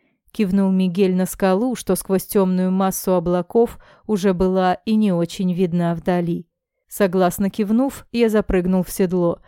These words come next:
Теперь мы могли двигаться быстрее и увереннее. К вечеру следующего дня,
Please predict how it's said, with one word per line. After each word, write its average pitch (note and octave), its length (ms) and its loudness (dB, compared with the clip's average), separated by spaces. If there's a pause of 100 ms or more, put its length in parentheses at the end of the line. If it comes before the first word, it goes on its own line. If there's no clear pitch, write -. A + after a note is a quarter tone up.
(260)
Теперь C#4 320 0
мы C#4+ 120 2
могли G#3 320 2
двигаться F3 520 -2
быстрее G3+ 680 0 (300)
и A#3+ 160 0
увереннее. F3 800 0 (1700)
К - 80 -12
вечеру A3+ 380 0
следующего G#3 720 -2
дня, A3 320 0